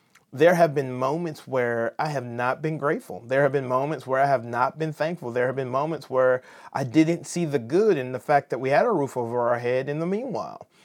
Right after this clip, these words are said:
And as I get closer to moving into our house, I'm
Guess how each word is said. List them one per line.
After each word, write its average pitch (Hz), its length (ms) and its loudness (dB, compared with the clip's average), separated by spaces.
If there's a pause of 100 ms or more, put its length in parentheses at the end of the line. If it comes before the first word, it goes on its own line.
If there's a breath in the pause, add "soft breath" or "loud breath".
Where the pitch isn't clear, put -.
(380 soft breath)
And 139 140 2
as 160 160 6
I 156 60 6
get 170 180 2
closer 185 380 2
to 156 140 0
moving 147 380 -2
into 151 640 -4
our 120 160 0
house, 131 720 -4 (380 loud breath)
I'm 147 220 0